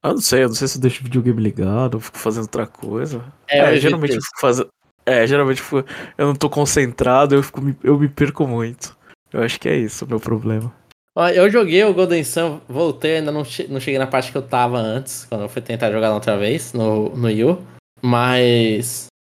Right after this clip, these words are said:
Speaker 2: ah, eu ainda vou tentar dar uma chance pra Golden Sun, Jeff. Só que os cara fala, e, e o gráfico não é lá muito bonito nos padrões atuais, né? Aquela tentativa de três D no G B A.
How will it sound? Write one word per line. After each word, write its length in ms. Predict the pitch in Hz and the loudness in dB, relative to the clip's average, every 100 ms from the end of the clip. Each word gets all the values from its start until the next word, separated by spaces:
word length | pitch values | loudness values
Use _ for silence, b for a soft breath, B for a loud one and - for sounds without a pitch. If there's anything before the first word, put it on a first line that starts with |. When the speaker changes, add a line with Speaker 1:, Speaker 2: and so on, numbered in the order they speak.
| _ | _
Speaker 2:
ah, 180 | 151 185 | 0 4
eu 80 | 165 | 4
ainda 220 | 208 208 | 4 2
vou 180 | 156 190 | 2 2
tentar 480 | 190 165 143 160 170 | 2 0 2 2 4
dar 180 | 156 | 4
uma 220 | 151 147 127 | 4 2 0
chance 300 | - 127 120 | 0 0 0
pra 120 | 127 | 0
Golden 280 | 117 113 110 | 0 0 -2
Sun, 260 | - 101 101 | -4 -6 -4
Jeff. 380 | 101 113 - - _ - | -6 -6 -12 -20 _ -6
Só 100 | 113 | -4
que 100 | 117 | -4
os 80 | - | -2
cara 180 | 127 | -2
fala, 460 | 131 - 104 101 120 - | -2 -2 0 -2 -6 -4
e, 360 | 120 117 110 | -2 0 0
e 60 | 110 | 0
o 40 | |
gráfico 340 | 110 110 - 123 | 2 0 -2 -2
não 120 | 107 | 0
é 60 | |
lá 200 | 113 107 | 2 2
muito 360 | 117 123 127 - | 4 2 2 0
bonito 460 | 127 123 120 120 123 | 2 4 4 2 0
nos 240 | 123 120 | 0 0
padrões 300 | 127 117 113 | 2 2 2
atuais, 400 | 110 117 98 101 | 0 0 0 0
né? 160 | 104 104 - - _ - | -2 -4 -12 -20 _ -2
Aquela 180 | 120 | 0
tentativa 520 | 120 127 131 120 127 113 | 2 2 2 2 2 2
de 100 | 110 | 2
três 300 | 143 120 117 | 2 4 4
D 120 | 120 | 2
no 100 | 113 | 0
G 100 | 113 120 | 0 0
B 120 | 113 | 0
A. 200 | 104 | -2